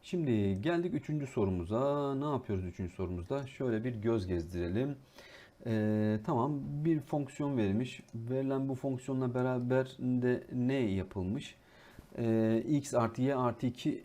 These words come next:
eşittir sıfır doğrusuna paralel denmiş. Herhalde aynı mevzular değil mi? Bu, e, grafiğimiz bu şekilde olsun. Eğrimiz y eşittir eksi iki x kare artı üç x artı bir.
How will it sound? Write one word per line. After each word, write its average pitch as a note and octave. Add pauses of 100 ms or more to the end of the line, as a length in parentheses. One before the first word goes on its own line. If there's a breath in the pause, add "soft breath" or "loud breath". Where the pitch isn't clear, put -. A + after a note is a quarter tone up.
eşittir C3
sıfır B2+
doğrusuna A#2+
paralel C#3
denmiş. - (400)
Herhalde D#3
aynı C3+
mevzular E2+
değil C3
mi? F#2+ (760 loud breath)
Bu, F3+ (100)
e, A#2+
grafiğimiz C#3
bu C#3+
şekilde A2
olsun. G2 (720)
Eğrimiz E2 (560 soft breath)
y G2+
eşittir F2+
eksi F#2+
iki G2
x F#2
kare F2+
artı F#2
üç -
x -
artı -
bir. -